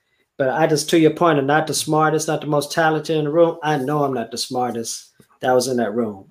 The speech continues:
I know I'm not the most talented that was in that room. And sometimes when I come back to your point, you could be down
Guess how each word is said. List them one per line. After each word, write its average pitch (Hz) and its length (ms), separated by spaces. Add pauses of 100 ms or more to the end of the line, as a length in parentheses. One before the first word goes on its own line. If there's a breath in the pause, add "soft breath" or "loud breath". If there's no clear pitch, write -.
I 147 180
know 151 360
I'm 147 100
not 127 200
the 123 40
most 117 280
talented 117 560 (560)
that 131 140
was 117 440
in 120 200
that 117 220
room. 113 420 (520)
And 123 580 (840)
sometimes 151 680
when 135 120
I - 40
come 120 220
back 147 300
to 143 80
your 123 140
point, 135 300
you 135 80
could - 140
be 117 140
down 147 600